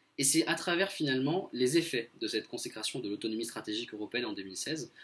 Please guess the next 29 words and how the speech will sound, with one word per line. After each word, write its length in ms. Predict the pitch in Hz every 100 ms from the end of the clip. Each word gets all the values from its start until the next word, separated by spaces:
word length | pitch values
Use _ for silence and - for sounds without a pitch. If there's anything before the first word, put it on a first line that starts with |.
| - -
que 60 |
l'on 160 | 135 139
peut 140 | -
tirer 280 | - 190 175
des 100 | 143
moyens 320 | 123 113 120 147 _ _ _ -
pour 180 | 156 147
améliorer 480 | 151 147 135 139 - - - -
et 60 |
pour 200 | 123 139
rendre 240 | 143 139 117
plus 180 | - 147
clair 240 | 147 117
et 40 |
plus 140 | 107 107
lisible 400 | 104 135 151 - _ - -
la 120 | 120
création 680 | 120 120 117 113 156 170 - - _
finalement 460 | - 117 110 123 143
d'une 200 | 120 110
réelle 380 | 107 127 147 143
défense 400 | 135 135 123 123
européenne 460 | 113 - 113 131 - - -
qui 100 | 147
permet 280 | 143 165 165
de 360 | 131 117 110
finalement 600 | 107 - 113 117 135 147 -
être 180 | - - - - _ _ _ _
prêt 400 | - 131 147 -